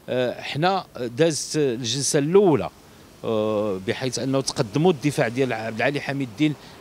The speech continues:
ب-، ب-، بالدفوع الشكلية. آه، ردينا عليهم حنا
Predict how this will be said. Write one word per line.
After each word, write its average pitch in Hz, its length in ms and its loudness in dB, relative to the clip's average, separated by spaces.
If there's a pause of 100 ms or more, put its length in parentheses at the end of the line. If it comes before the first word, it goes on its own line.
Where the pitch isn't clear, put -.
(160)
ب-، 131 40 0
ب-، 127 260 -2
بالدفوع 120 560 -4
الشكلية. 143 540 0 (560)
آه، 131 720 4
ردينا 147 380 2
عليهم 143 360 2
حنا 156 300 -2